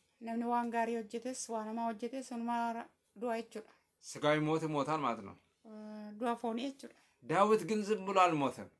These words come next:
Speaker 1: ዳዊት አከኑማ አንጨልቲሴ እንዱነ ጀቹ።
Speaker 2: በዘመኑ ሁሉ የእግዚአብሔርን ሐሳብና ፈቃድ ካገለገለ በኋላ
Speaker 1: በረሳው
Speaker 2: አንቀላፋ ይላል።
Speaker 1: በረሳው ሁንዱማ ዳዊት ያደ ዋቀዮ ኤርገ ተጃጅሌ ቦዴ ኒ ቦቆተ ጀዳ።
Speaker 2: የዳዊት ማንቀላፋት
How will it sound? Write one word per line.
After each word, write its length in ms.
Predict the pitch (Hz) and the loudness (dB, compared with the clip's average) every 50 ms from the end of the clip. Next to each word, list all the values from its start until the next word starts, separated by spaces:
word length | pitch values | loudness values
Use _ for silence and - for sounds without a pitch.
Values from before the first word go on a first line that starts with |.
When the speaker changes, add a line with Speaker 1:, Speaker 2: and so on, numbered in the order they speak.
| _ _ _ _ _ - | _ _ _ _ _ -2
Speaker 1:
ዳዊት 260 | 233 240 247 262 247 254 254 254 254 247 | 0 0 0 0 0 -2 -4 -2 0 0
አከኑማ 340 | 220 240 - 302 302 277 262 | 0 0 2 2 2 2 2
አንጨልቲሴ 420 | 240 233 226 - 226 220 240 220 262 | 0 0 -2 -2 -4 -4 -2 0 0
እንዱነ 260 | 262 254 220 233 233 | 0 2 0 0 -2
ጀቹ። 160 | 233 226 - - | -2 -4 0 4
Speaker 2:
በዘመኑ 540 | 196 214 220 202 247 262 269 262 254 247 247 247 | 4 4 8 12 12 12 12 12 10 8 8 8
ሁሉ 280 | 233 240 233 226 226 240 247 233 - - - - - - | 8 8 8 6 4 4 6 6 6 4 0 -8 -8 0
የእግዚአብሔርን 640 | 131 160 180 165 131 - 226 233 233 233 233 226 226 | 2 4 4 4 8 12 12 12 12 12 12 10 8
ሐሳብና 500 | 214 - - - 220 208 214 214 208 214 208 | 6 4 6 6 6 6 6 6 6 4 4
ፈቃድ 280 | 196 208 202 214 208 196 185 | 4 4 4 6 6 6 8
ካገለገለ 560 | 190 190 190 190 196 196 196 175 165 196 185 190 | 6 6 8 8 8 8 8 6 6 6 6 8
በኋላ 260 | 190 185 185 190 202 233 277 285 - - _ _ _ _ _ _ _ _ _ | 10 12 12 12 12 12 10 8 4 -2 _ _ _ _ _ _ _ _ _
Speaker 1:
በረሳው 320 | 220 220 247 254 - 254 254 | 0 0 2 2 2 2 2
Speaker 2:
አንቀላፋ 800 | 131 139 139 143 143 143 139 - 139 131 131 131 123 120 - - - 110 | 2 0 0 -2 -4 -6 -8 -6 -6 -2 0 0 -2 -2 -6 -8 -8 -8
ይላል። 220 | 110 107 101 95 - | -8 -6 -8 -6 -2
Speaker 1:
በረሳው 340 | 240 247 262 247 - 262 | -2 -2 -2 0 0 0
ሁንዱማ 260 | 262 262 254 240 226 233 226 | 0 0 -2 -4 -4 -4 -4
ዳዊት 360 | 220 220 214 214 220 220 220 - 269 302 320 - - _ _ _ _ _ _ _ _ _ | -4 -4 -4 -4 -6 -8 -6 -6 -6 -6 -6 -8 -14 _ _ _ _ _ _ _ _ _
ያደ 180 | 208 220 226 226 233 | -2 0 0 2 0
ዋቀዮ 340 | 233 226 220 226 - - 214 | 0 0 -2 -2 -4 -6 -6
ኤርገ 180 | 226 220 220 220 214 | -6 -6 -6 -8 -6
ተጃጅሌ 440 | 220 220 220 220 214 208 220 202 208 208 202 | -6 -6 -4 -4 -6 -6 -8 -8 -10 -10 -10
ቦዴ 360 | - 196 202 196 - _ - 247 277 - - - _ _ _ _ | -12 -12 -14 -14 -14 _ -6 -6 -6 -6 -6 -12 _ _ _ _
ኒ 100 | 220 247 | -8 -6
ቦቆተ 280 | 220 254 254 214 214 214 | -4 -4 -4 -4 -6 -6
ጀዳ። 200 | 196 - - - _ _ _ | -10 -16 -18 -20 _ _ _
Speaker 2:
የዳዊት 460 | 123 127 135 135 147 151 156 156 156 139 | -8 -6 -4 -2 0 0 0 -2 -2 -4
ማንቀላፋት 880 | 135 131 131 131 135 131 120 - - - 143 139 139 131 - - 139 131 | -6 -4 -4 -4 -6 -6 -8 -10 -8 -6 -6 -6 -6 -6 -8 -12 -10 -10